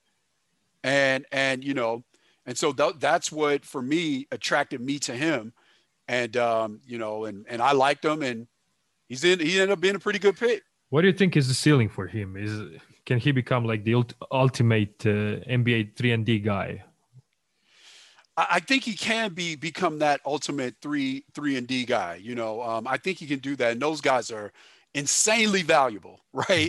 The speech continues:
Speaker 1: A-,
Speaker 2: Yeah.
Speaker 1: and, and, um, they are insanely valuable. And, and especially when you look at him, because right now he is playing with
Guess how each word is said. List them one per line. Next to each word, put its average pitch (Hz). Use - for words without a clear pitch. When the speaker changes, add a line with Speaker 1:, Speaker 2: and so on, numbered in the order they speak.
Speaker 1:
A-, 156
Speaker 2:
Yeah. 143
Speaker 1:
and, 135
and, 135
um, 123
they 175
are 147
insanely 156
valuable. 110
And, 120
and 120
especially 147
when 139
you 147
look 151
at 123
him, 196
because 131
right 131
now 160
he 185
is 160
playing 135
with 120